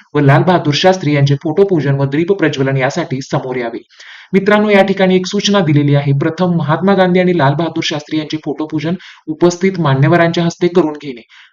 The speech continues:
किंवा अध्यक्ष किंवा मुख्य हस्ते, अतिथींच्या हस्ते किंवा तुमच्या शाळेतील मुख्याध्यापकांच्या हस्ते फोटो पूजन करून घेऊ शकता. यानंतर दीप प्रज्वलनासाठी सर्व मान्यवरांना विनंती केली पाहिजे.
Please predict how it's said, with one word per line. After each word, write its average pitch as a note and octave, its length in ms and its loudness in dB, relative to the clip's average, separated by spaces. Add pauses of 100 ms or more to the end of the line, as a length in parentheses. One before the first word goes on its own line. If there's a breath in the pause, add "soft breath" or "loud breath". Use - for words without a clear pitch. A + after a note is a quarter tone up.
किंवा F#3 180 4
अध्यक्ष F#3 440 2
किंवा G3 220 0
मुख्य E3+ 340 0
हस्ते, E3+ 280 -4 (200)
अतिथींच्या G3 480 2
हस्ते E3 320 0
किंवा F3 220 0
तुमच्या D#3+ 280 -2
शाळेतील D3+ 400 -2
मुख्याध्यापकांच्या D3 800 -2
हस्ते F3 280 -4 (320 loud breath)
फोटो E3 220 2
पूजन D#3+ 280 -2
करून F3+ 240 2
घेऊ D3+ 180 -2
शकता. C3 300 -10 (340 soft breath)
यानंतर E3 480 2
दीप D3 260 4
प्रज्वलनासाठी D#3 760 -2
सर्व D#3 320 -2
मान्यवरांना C#3 580 0
विनंती C#3 380 -4
केली B2+ 260 -6
पाहिजे. A#2+ 380 -8